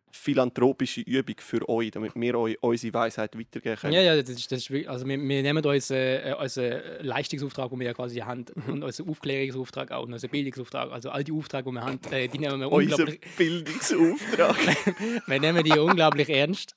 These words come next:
Speaker 2: ähm, und deshalb sind wir natürlich die Frage sehr willkommen.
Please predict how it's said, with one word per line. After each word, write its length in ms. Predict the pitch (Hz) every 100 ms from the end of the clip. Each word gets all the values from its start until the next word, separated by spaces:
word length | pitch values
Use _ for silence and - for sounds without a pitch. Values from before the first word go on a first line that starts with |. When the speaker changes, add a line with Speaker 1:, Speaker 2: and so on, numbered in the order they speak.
| _
Speaker 2:
ähm, 640 | 139 139 139 143 139 143 165
und 160 | 156 131
deshalb 260 | 139 143
sind 80 | 147
wir 60 | 139
natürlich 380 | 131 131 123 123
die 100 | 131
Frage 580 | - 135 170 147 131 123
sehr 220 | 135 139
willkommen. 420 | 131 135 170 139